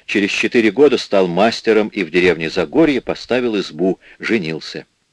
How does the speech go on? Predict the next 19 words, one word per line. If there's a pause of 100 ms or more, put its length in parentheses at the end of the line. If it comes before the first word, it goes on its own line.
(460)
Детей
родилось
у
них
семеро, (500)
среди
них
поэт
Александр. (840)
Вряд
ли
разбогатеешь
от
кузни. (920)
Помогал
отцу
старший
сын
Константин.